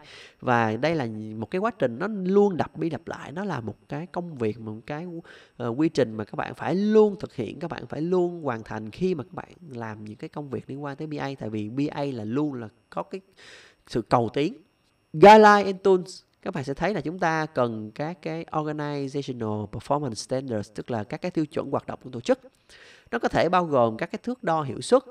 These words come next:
các cái tiêu chí, các cái K P I, vân vân để mà chúng ta có thể làm căn cứ khi mà các bạn thực hiện. Stakeholder, các bên liên quan. Đầu tiên là S M E, ờ,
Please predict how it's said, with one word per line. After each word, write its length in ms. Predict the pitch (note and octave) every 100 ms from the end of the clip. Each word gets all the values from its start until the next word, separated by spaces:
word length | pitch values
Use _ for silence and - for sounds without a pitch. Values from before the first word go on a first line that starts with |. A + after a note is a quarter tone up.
| -
các 160 | F#3
cái 80 | G3 -
tiêu 180 | G3
chí, 400 | F#3+ F#3 F#3 A#3+ C#4
các 160 | G#3+ -
cái 80 | F#3+
K 140 | -
P 200 | F#3 F#3+
I, 520 | F#3+ F3+ F3 F3 E3+
vân 140 | E3 E3+
vân 260 | F3 E3
để 100 | C#3
mà 100 | C#3
chúng 140 | A#2+ D3+
ta 100 | D3+
có 80 |
thể 140 | D#3 C#3+
làm 160 | A#2+
căn 220 | A2 C3+ C#3
cứ 260 | C3+ D3+ F3+
khi 100 | C#3
mà 80 | B2
các 60 |
bạn 120 | C3+ A#2
thực 100 | A2
hiện. 200 | A2 - _ _ _ _ _ _ _ _
Stakeholder, 580 | - B3+ B3 G3 C#3+ G#2+ - -
các 120 | F#3+
bên 160 | F3 E3
liên 180 | D#3
quan. 160 | D3+ D#3+ D#3 - _ _
Đầu 140 | A#2+ A2+
tiên 200 | D3 C#3
là 120 | D3
S 100 | -
M 140 | D#3
E, 100 | D#3 C#3+ -
ờ, 120 | -